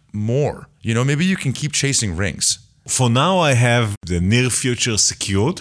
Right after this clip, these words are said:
Speaker 1: Yeah.
Speaker 2: uh, with Cato, and I'll give it a thought. Perhaps I need to listen to one of, uh, the show that you had with Carl Eschenbach.
Speaker 1: Yes.
Speaker 2: That went back. Uh, he,
Speaker 1: Yes.
Speaker 2: he became a V C.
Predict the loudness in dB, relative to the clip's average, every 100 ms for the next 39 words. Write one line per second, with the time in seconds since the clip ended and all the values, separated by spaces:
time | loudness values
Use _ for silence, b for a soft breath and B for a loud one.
0 | -6 0 2 0 -4 -16 -6 -2 0 -2
1 | -2 0 0 -2 -6 -8 -8 -2 -2 -2
2 | -2 -2 -4 -2 -4 -2 -2 0 0 0
3 | 0 0 2 2 0 -2 -2 0 0 0
4 | -2 -4 -2 0 0 0 -4 -8 -12 -10
5 | -8 -12 -14 -8 -4 -2 -4 0 0 0
6 | 0 -4 -2 -2 -2 0 0 0 0 -4
7 | -6 -10 -16 -6 -2 0 -2 -2 -2 -4
8 | -4 0 0 0 -2 0 2 0 -6 -6
9 | -2 0 2 2 4 4 2 0 0 2
10 | 2 2 0 0 -2